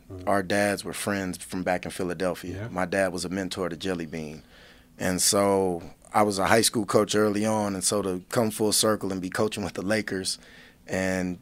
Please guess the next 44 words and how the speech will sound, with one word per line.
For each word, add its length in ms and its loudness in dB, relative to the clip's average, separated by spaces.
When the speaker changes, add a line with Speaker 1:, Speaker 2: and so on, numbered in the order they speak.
Speaker 2:
be 320 0
coaching 640 4
with 200 4
Phil 260 4
Jackson, 580 2
I 80 2
won't 240 -2
say 160 4
I 140 6
was 180 -2
coaching 440 0
Kobe. 420 0
I 140 4
was 180 -2
just 180 0
kinda 240 4
there 240 4
Speaker 1:
<laughs> 160 6
Speaker 2:
coaching 280 6
with 140 6
Phil 260 4
Jackson. 500 4
Speaker 1:
Yeah. 60 -4
Speaker 2:
But, 320 10
um, 460 6
I 100 6
earned 260 10
his 200 4
respect 560 4
after 240 6
we 120 4
lost 360 6
the, 240 0
the, 380 0
to 100 2
the 80 0
Celtics 520 4
in 120 -4
two 140 -2
thousand 380 0
eight. 220 0
Um, 560 2
you 80 4
know, 280 4